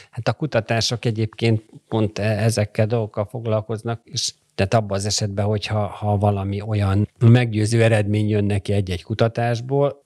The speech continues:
amit akár érdemes lenne, ö, kiterjeszteni nagyobb populációra is, de egyelőre én legalábbis úgy tudom, hogy azért nem találtak semmi olyan átütő markert, vagy eredményt, vagy bármi olyan felvillanyozó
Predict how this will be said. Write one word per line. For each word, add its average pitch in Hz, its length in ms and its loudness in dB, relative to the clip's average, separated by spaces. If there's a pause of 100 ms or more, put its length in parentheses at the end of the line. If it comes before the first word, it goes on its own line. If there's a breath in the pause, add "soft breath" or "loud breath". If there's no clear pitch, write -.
amit 107 320 2
akár 104 300 -4
érdemes 98 640 -8
lenne, 90 560 -2
ö, 98 140 -4
kiterjeszteni 92 1080 -6
nagyobb 107 340 0
populációra 117 840 -2
is, 117 240 -2 (200 soft breath)
de 110 280 0
egyelőre 117 640 2
én 110 280 -2
legalábbis 101 580 0
úgy 95 340 -6
tudom, 101 320 -2
hogy 95 220 -2
azért 95 360 -4
nem 90 340 -4
találtak 90 500 -8
semmi 110 360 2
olyan 95 220 -4
átütő 110 1080 0 (460 soft breath)
markert, 104 680 2
vagy 82 140 -6
eredményt, 104 680 2
vagy 85 220 -6
bármi 90 460 -6 (240)
olyan 90 280 -6
felvillanyozó 87 1040 -6